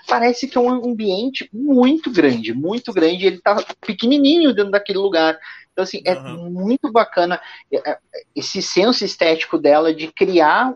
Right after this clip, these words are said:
Speaker 1: atmosferas e, junto com o design de produção, criar ambientações que são assustadoras. Cara, uma cena que eu achei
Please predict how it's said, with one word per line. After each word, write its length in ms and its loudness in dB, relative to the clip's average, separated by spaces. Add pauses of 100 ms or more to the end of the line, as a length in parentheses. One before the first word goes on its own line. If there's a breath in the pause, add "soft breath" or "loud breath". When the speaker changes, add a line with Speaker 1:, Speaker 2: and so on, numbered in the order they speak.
Speaker 1:
atmosferas 1200 2
e, 140 -10 (260)
junto 260 -4
com 80 -4
o 20 -4
design 260 2
de 60 -8
produção, 520 -2 (300 loud breath)
criar 260 2
ambientações 680 -4
que 100 -6
são 200 0
assustadoras. 720 2 (380 loud breath)
Cara, 320 2
uma 200 0
cena 340 -2
que 340 -12
eu 300 4
achei 420 -6